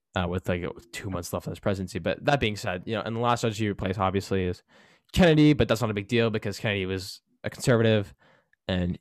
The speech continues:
he replaced Kennedy with another conservative. So I think,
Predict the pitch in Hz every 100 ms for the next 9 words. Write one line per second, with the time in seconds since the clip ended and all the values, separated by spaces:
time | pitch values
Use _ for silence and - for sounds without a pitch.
0 | - 101 95 101 90 95 90 90 90 -
1 | _ _ - 101 90 95 95 78 69 -
2 | _ _ _ _ - 135 - 143 170